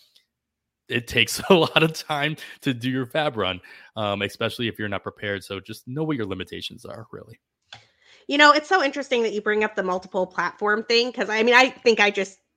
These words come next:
Speaker 2: case in point, right? You know, a few seconds ago, it's like your process changes on different platforms because of the way
Speaker 1: Absolutely.
Speaker 2: people can add and drop and what you're looking at and where you need to look for things. There are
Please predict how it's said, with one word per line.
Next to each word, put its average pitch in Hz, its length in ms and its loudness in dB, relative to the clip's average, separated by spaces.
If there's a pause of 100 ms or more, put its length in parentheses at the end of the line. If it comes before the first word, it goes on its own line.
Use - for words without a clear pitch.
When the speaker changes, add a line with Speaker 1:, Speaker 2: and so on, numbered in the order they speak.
(160)
Speaker 2:
case 208 240 6
in 185 120 0
point, 190 340 -2
right? 180 380 -2
You 185 220 -2
know, 185 80 0 (100)
a 185 100 2
few 190 180 -6
seconds 190 360 0
ago, 180 260 -2
it's 175 160 -4
like 185 240 0
your 208 140 2
process 320 640 4
changes 180 800 2 (440)
on 214 180 8
different - 380 4
platforms 180 520 4
because 214 300 2
of 240 80 -4
the 214 60 6
way 196 140 2
Speaker 1:
Absolutely. 208 220 4
Speaker 2:
people 190 160 0
can 185 220 -4
add 202 420 8
and 185 160 -2
drop 190 360 4 (100)
and 185 180 0
what 196 160 0
you're 196 140 2
looking 202 380 -2
at 190 260 4
and 185 160 -4
where 190 220 4
you 208 120 0
need 202 160 -2
to 196 140 0
look 185 240 0
for 214 140 2
things. 202 380 0
There 180 220 2
are 180 200 2